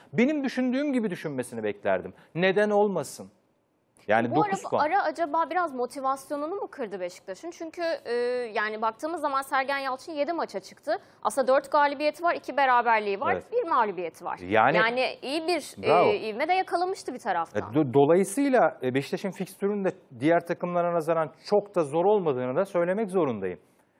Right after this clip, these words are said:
Speaker 1: E, şimdi böyleyse bir süreçte ben neden hedeflemeyeyim ki?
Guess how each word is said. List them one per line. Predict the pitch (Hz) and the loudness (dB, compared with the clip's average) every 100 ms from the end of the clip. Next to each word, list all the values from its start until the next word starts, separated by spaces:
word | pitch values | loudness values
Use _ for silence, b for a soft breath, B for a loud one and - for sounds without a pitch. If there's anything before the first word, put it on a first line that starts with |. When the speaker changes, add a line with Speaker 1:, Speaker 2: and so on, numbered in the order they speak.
| - | -10
Speaker 1:
E, | |
şimdi | 180 196 117 | -2 -2 0
böyleyse | 120 180 294 - 220 175 | 2 2 2 -2 -4 -6
bir | |
süreçte | 165 175 165 - 175 160 B B - | -4 0 0 0 0 0 B B -2
ben | 127 165 170 | 0 0 0
neden | 165 202 254 202 b | 2 2 0 -6 b
hedeflemeyeyim | - 156 151 156 156 226 269 | -2 0 -2 -4 -6 -6 -6
ki? | - 117 | -8 -10